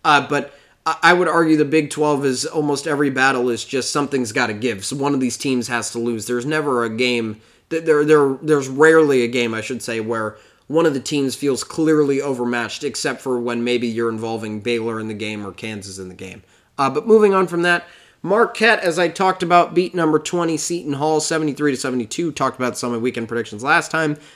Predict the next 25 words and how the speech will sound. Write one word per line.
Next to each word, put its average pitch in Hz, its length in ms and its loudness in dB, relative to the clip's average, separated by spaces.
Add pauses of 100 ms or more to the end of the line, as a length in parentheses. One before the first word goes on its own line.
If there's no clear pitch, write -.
(140)
Uh, 139 220 2
Mississippi 185 540 4
State 180 440 -2 (300)
beat 208 180 -2
number 175 240 4
twenty-four 165 720 4
Alabama 151 600 2
seventy-eight 151 420 0
to - 80 -8
seventy-six. 143 640 -2 (300)
Mississippi 381 300 4
State 247 240 4
is 208 100 0
a 196 60 2
strong, 190 500 2
i-, - 20 -6
it's 196 540 -4
a 233 80 0
strong 240 260 4
team. 240 320 -2
I 104 80 -4
mean, 127 180 0
I, 120 280 -2
I 143 60 -2
think 156 280 -4